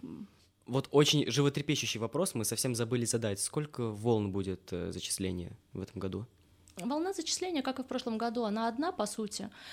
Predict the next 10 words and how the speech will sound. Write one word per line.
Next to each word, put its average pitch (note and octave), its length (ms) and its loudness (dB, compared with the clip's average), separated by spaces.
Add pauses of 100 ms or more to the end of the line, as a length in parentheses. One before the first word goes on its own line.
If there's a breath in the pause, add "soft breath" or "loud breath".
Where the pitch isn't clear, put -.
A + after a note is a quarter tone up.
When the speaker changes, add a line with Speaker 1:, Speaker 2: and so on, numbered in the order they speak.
(240 loud breath)
Speaker 1:
А, A3 360 4
то, C#4 140 0
что C4+ 140 2
называют A#3+ 460 4
сейчас A3+ 420 0
первой G#3+ 400 0
волной, G3 500 2
это G#3+ 260 -4
зачисление G#3 680 0
ребят G#3 420 -2